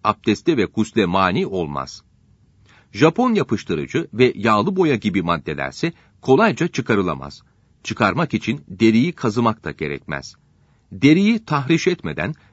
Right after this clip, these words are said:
çıkarılabildiği kadar çıkarılır, kalan kısmı abdeste ve gusle mani olmaz. Sual. Ayağı topuk kemiğinden kesik,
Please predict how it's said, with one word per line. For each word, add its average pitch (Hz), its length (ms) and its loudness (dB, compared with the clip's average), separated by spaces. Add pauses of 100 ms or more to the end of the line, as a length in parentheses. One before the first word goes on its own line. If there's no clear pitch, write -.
(160)
çıkarılabildiği 151 840 0
kadar 80 300 -2
çıkarılır, 90 580 -6 (280)
kalan 160 340 2
kısmı 90 500 -6
abdeste 123 540 2
ve 110 60 2
gusle 110 420 -2
mani 113 400 0
olmaz. 69 560 -8 (1600)
Sual. 123 340 0 (520)
Ayağı 196 360 2
topuk 175 360 -2
kemiğinden 139 600 2
kesik, - 500 -4